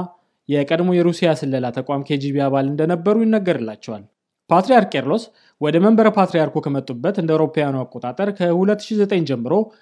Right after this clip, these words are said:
ለፕሬዝዳንቱ ለቭላዲሚር ፑቲን የሩሲያ ታላቅነት አጀንዳ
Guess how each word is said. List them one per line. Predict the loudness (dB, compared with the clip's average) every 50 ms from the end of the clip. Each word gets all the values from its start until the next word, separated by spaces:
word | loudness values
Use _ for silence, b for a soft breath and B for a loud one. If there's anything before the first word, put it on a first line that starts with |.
| b b b b b
ለፕሬዝዳንቱ | 0 2 2 2 2 2 0 0 0 0 -2 -2 -2 -2 -2 0
ለቭላዲሚር | 0 2 2 2 4 4 4 4 2 0 0
ፑቲን | -2 -4 -6 -6 -4 -4 -4 -4 -6 _ _ -6
የሩሲያ | -4 -2 -2 -2 0 0 0 0
ታላቅነት | 0 0 -2 0 -2 -2 -4 -6 -10 -10 -8 -8
አጀንዳ | -8 -6 -6 -4 0 0